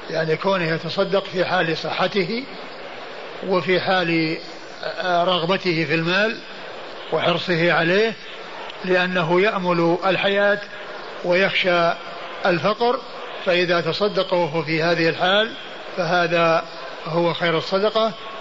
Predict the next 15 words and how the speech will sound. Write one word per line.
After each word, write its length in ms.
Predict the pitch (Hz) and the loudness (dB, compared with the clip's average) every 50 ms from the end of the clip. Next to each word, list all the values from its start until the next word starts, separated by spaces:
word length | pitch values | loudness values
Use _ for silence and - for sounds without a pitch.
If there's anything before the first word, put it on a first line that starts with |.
| - - | -10 -4
لأنه 520 | 180 175 170 180 180 175 180 170 165 170 165 | 0 0 2 2 0 0 0 0 2 2 2
تصدق 580 | 170 170 156 - 202 202 170 165 180 170 - | 2 0 0 0 0 0 0 0 0 0 2
مع 540 | 175 170 170 175 165 165 175 165 160 160 170 - - - 208 | 0 0 0 0 0 2 2 2 2 0 -2 -2 -4 -2 0
أمله 480 | 202 196 196 185 175 175 160 170 165 143 | 2 2 2 2 2 2 2 2 0 0
في 60 | 180 | 0
الحياة 460 | 185 160 - 180 175 175 180 180 180 175 - - - - - - - - - - - - | -2 0 2 2 2 2 2 2 0 -2 -4 -10 -14 -14 -14 -12 -12 -12 -12 -10 -6 -2
ومع 680 | 165 180 185 185 185 170 151 165 165 165 165 165 156 - - | 0 0 0 2 0 0 2 2 2 2 2 0 0 -2 0
حرصه 440 | 226 214 180 - 190 165 151 160 156 | -2 -2 -2 -2 -2 0 2 2 2
على 160 | 165 160 160 | 2 2 2
المال 440 | 160 160 170 180 180 180 175 175 175 - - - - - - - - - | 0 0 0 2 2 2 2 0 -2 -6 -10 -12 -12 -12 -14 -12 -6 -2
وعلى 540 | 185 160 160 185 180 170 170 170 170 170 180 - | 0 2 2 2 2 4 4 4 4 4 2 2
رغبته 540 | - 190 180 170 175 175 160 170 165 156 143 | 0 0 0 2 0 0 0 0 0 0 2
فيه. 200 | 143 160 156 113 - - - - - - - - - - - - - - - - - - - - - - - - - - - | 2 0 0 -2 -4 -8 -14 -14 -14 -14 -14 -14 -14 -14 -14 -14 -14 -14 -12 -12 -12 -12 -12 -12 -14 -14 -14 -14 -12 -6 -2
قال: 220 | 190 202 233 247 240 | 2 2 4 4 4
"ولا 380 | 226 220 214 208 190 185 214 | 4 4 4 4 4 2 2